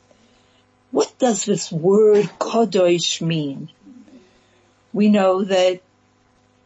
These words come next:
after a person passes away, we say something called Kaddish. We know that Yom Kippur is Yom HaKadosh. Marriage is Kiddushin.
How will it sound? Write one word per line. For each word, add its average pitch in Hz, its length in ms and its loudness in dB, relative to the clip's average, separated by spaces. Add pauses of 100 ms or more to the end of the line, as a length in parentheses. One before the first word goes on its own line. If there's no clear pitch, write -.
(200)
after 175 340 -6
a 175 60 -6
person 180 420 -10
passes 175 440 -4
away, 175 340 0
we 175 140 -4
say 175 240 -2
something 185 420 -6
called 175 400 -2
Kaddish. - 800 -8 (1900)
We 214 220 2
know 190 540 2 (340)
that - 180 0
Yom 202 300 -2
Kippur 208 720 0
is 175 200 -2
Yom 202 380 0
HaKadosh. 180 1300 -6 (1200)
Marriage 220 1000 -2 (440)
is 208 280 -2
Kiddushin. 226 1400 0